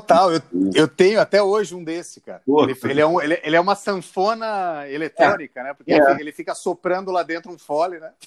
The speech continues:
Speaker 2: Fica, exatamente. E, e aí eu lembro que eu ligava isso, aí aquela, aquela música do Roberto, esqueci o nome.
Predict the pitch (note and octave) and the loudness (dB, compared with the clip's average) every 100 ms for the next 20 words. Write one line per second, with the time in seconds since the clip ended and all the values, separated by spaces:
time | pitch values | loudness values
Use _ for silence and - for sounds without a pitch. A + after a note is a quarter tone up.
0 | - D#3+ E3 G2+ D#2+ A2+ D3+ B2+ A2+ - | 0 2 2 -2 -4 -4 -2 -2 -2 -8
1 | - _ _ _ _ _ _ _ _ _ | -18 _ _ _ _ _ _ _ _ _
2 | _ _ B2 B2+ C3+ C#3+ C3 C3+ D#3 C#3 | _ _ -2 0 2 4 6 4 4 4
3 | C#3+ D3 C#3 C#3+ C3 G#2+ C#3 C3 A2 B2 | 4 2 2 2 2 2 2 2 2 2
4 | D3 - G#2 G#2+ A2+ B2+ B2+ A#2+ G#2+ F#2 | 2 0 -4 -2 0 0 2 2 4 2
5 | D#2+ D2 - - - A#2+ A2 A2 A2 F#2+ | 0 -4 -12 -14 -4 -2 0 -2 -2 -4
6 | F#2 F#2 F2 F#2 E2 C#2+ - _ - - | -2 -2 -4 -8 -8 -10 -16 _ -18 -16
7 | G2+ F#2 F#2+ E2 | -10 -8 -6 -8